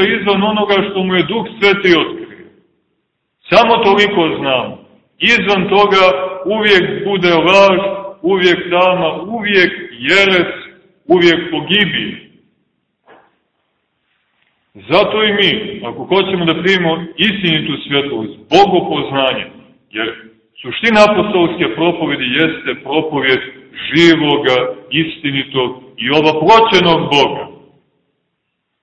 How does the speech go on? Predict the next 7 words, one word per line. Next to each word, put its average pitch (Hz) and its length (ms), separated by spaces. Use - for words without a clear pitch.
Ovaploćenog 156 680
Sina 208 380
Božijeg. 107 480
Propoved 196 640
koja 151 200
je 156 440
pokrenuta 180 880